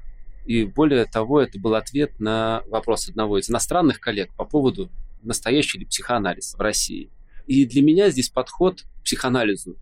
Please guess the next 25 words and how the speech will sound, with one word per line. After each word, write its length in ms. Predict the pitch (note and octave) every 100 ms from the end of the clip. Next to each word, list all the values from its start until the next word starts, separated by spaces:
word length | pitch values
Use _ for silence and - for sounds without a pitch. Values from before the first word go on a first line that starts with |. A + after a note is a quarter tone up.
| -
такой 380 | D#3 - E3+ E3
же, 280 | - F#2+ - _ -
как 400 | - C#3+ - - -
и 220 | A#2+ B2 _
к 240 | - A#2
психиатрической 720 | G#2+ C3+ C#3+ C3+ D3+ - A2+
помощи. 440 | - F2+ - - - - - - -
Это 180 | F#3 F#3
вопрос 360 | A#2 - E3+ -
диспансеров. 640 | C3 - G#2 - - - - - - -
Если, 300 | C#3 F#3 -
например, 380 | D3 C#3 D3 C#3+
со 120 | - D3
мной 100 | D3
что-то 220 | - -
не 80 | E3
так, 300 | F#3 G#3+ - - - - - - - -
я 160 | D#3
иду 160 | D#3+ F#3+
в 40 |
диспансер, 580 | C#3 - B2+ - G#2 - - - - - - -
и 60 | D#3+
мне 120 | A3+
ставят 360 | - F3 D#3 G2+
диагноз. 440 | G#2 G2 - -